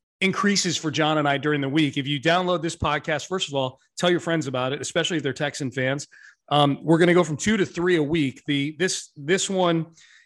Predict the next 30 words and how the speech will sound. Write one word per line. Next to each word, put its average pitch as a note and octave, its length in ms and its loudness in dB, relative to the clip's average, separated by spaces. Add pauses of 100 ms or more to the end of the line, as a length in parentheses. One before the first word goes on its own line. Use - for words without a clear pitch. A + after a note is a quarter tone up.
(140)
there's D#3 180 0
no F#3 140 6
game E3+ 260 4
to D#3 80 4
react C#3+ 440 2
to, C#3+ 100 -2
but C#3 140 -4
typically E3+ 420 -2
the D3 180 -2
early E3 300 2
in D3 40 0
the D3 80 -2
week C#3+ 220 -4
one C#3+ 200 -2
will C#3 60 -2
be C#3+ 140 -4
reaction C#3 800 -2
to C#3 400 -2 (300)
what D3+ 180 4
happened D3+ 320 4
the C#3 60 -2
previous C3 440 -2
weekend. D3+ 360 0
The C3 40 -2
middle D#3+ 300 0
one D3 240 0
will C#3 80 -2
be C3+ 160 -4
a B2 40 -4
mailbag. E3+ 600 0